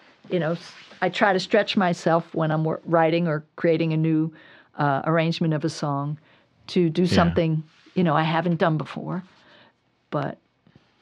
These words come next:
Speaker 1: yeah.
Speaker 2: What? Tell me about the banjo. You, are you playing
Speaker 1: <laughs>
Speaker 2: much banjo? You got a banjo not that long ago, I don't think.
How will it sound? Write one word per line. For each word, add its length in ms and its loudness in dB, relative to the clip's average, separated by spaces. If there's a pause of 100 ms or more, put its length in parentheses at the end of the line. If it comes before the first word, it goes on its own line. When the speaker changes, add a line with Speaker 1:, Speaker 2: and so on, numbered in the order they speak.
(560)
Speaker 1:
yeah. 140 -8 (1500)
Speaker 2:
What? 300 6
Tell 200 4
me 120 8
about 320 6
the 80 8
banjo. 680 6 (140)
You, 420 6 (300)
are 100 6
you 100 6
playing 1000 4 (280)
Speaker 1:
<laughs> 280 -10
Speaker 2:
much 300 4
banjo? 520 8
You 180 8
got 320 6 (280)
a 40 6
banjo 420 8
not 280 6
that 320 4 (320)
long 280 4
ago, 340 2
I 60 2
don't 200 -4
think. 280 -4